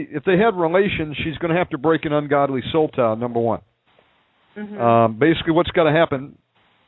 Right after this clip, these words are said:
Speaker 1: I, I'm, I'm ass-, uh, if, if that's what has happened there, you've got to repent of the fornication,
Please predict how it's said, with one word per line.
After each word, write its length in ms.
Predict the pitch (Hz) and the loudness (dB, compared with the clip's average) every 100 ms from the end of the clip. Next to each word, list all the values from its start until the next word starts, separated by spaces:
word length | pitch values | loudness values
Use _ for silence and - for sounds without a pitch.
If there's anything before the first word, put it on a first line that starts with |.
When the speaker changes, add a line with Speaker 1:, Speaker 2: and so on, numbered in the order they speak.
| _ _ - | _ _ -4
Speaker 1:
I, 80 | 131 | 0
I'm, 220 | 139 151 | 0 0
I'm 160 | 165 | 0
ass-, 160 | 156 - - | -2 -4 -6
uh, 360 | 139 131 123 - | 2 4 4 2
if, 180 | 143 113 | -4 -4
if 100 | 135 | 0
that's 240 | 175 196 | 0 0
what 160 | 180 147 | -2 -2
has 180 | 139 123 | -2 -2
happened 360 | 165 147 127 | -2 -2 -4
there, 100 | 123 | -4
you've 200 | 123 131 | -2 -2
got 220 | 139 139 - | 0 0 0
to 180 | 131 113 _ _ _ 123 | -4 -4 _ _ _ -6
repent 260 | 127 190 | 0 2
of 60 | 190 | 2
the 80 | 175 | 0
fornication, 640 | 190 190 - 139 127 | 0 0 2 0 0